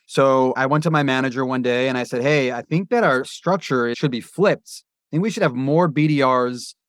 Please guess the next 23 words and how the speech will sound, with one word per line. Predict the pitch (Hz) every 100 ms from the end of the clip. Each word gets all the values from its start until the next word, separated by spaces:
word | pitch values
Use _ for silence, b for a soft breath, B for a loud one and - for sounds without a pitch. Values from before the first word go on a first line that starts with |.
| _ -
less | 120 151 151
account | 156 147 131
executives." | 120 107 127 131 113 110 104 107 - _
And | 135 131 123 123
he's | 117 117
like, | 120
"Hey, | 147 139 123 107 _
you | 123
know | 131
what? | 143 156 - -
Good | 151
idea. | 151 135 139 139 135 -
Come | - 156
to | 151
me | 147 143
with | 139
a | 123
plan. | - 127 123
I |
wanna | 123 127 123
see | -
it | 120
tomorrow." | 113 120 117 110 104